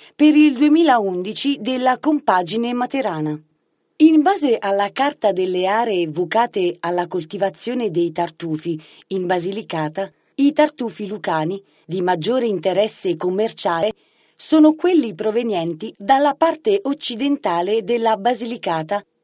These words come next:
e dal litorale ionico, partendo dal livello del mare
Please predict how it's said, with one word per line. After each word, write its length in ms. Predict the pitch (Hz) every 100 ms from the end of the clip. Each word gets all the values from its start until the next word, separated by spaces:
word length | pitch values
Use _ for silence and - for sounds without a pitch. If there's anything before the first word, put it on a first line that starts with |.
| _
e 220 | 285 277
dal 280 | 214 240 226 -
litorale 680 | 226 262 302 277 190 202
ionico, 720 | 240 220 170 160 156 - 160 160 _ _ _
partendo 540 | - 302 311 339 226 196
dal 240 | 196 190
livello 460 | 196 220 285 254 185
del 180 | 208 220
mare 400 | 180 160 190